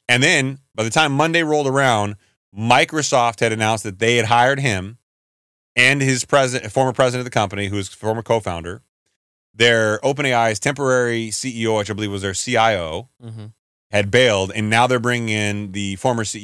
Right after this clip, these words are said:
Speaker 1: E O of Twitch to run the platform.
Speaker 2: Open A I.
Speaker 1: And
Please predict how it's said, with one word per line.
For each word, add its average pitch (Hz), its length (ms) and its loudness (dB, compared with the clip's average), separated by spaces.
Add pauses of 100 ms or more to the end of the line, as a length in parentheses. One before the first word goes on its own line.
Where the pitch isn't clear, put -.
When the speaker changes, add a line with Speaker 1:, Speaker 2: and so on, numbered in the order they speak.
Speaker 1:
E 98 40 -4
O 92 80 -4
of 82 80 -12
Twitch - 540 -2 (680)
to 113 140 -4
run 104 220 2
the 92 60 -6
platform. 101 580 -2 (120)
Speaker 2:
Open 110 240 -8
A 107 140 -8
I. 95 160 -10 (500)
Speaker 1:
And 104 540 0